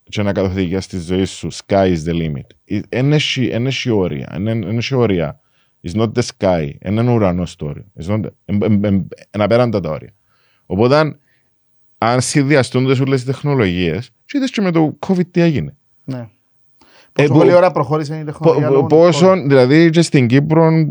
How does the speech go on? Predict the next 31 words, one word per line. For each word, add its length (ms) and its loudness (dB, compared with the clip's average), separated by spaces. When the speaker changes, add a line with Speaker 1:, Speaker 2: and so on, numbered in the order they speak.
Speaker 1:
πραγματικά 580 2
μπράβο, 840 2
δηλαδή, 300 2
ξαφνικά 840 2
εξελιχτήκαμε 1080 0
τόσο 460 2
πολλά 380 2
γλύωρα 800 2
και 140 -4
με 160 -2
τις 500 2
εταιρείες 600 2
delivery 840 2
και 100 -6
ξέρω 260 2
εγώ, 240 2
γιατί 320 0
τούτο 180 0
το 120 0
πράγμα, 340 0
μια 180 -4
εξέλιξη 560 -4
δεν 100 -2
είναι 100 -4
καλή 340 -2
πάντα. 420 -2
Έρχεται 420 0
και 60 0
παρουσιάζεται 640 4
και 120 0
ενός 140 2